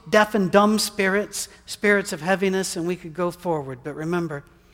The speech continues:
the gates of hell will not be able to withstand those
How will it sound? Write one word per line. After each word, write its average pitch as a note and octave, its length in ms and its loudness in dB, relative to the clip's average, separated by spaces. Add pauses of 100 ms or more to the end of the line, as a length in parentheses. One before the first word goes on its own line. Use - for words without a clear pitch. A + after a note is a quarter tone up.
(420)
the D#3 80 -12
gates F3 280 -4
of D#3+ 100 -4
hell D3+ 280 0
will D3 140 -10
not D#3 240 -6
be E3 180 -6
able C#3 240 -12
to - 160 -12
withstand D#3 480 -4
those D3+ 320 -6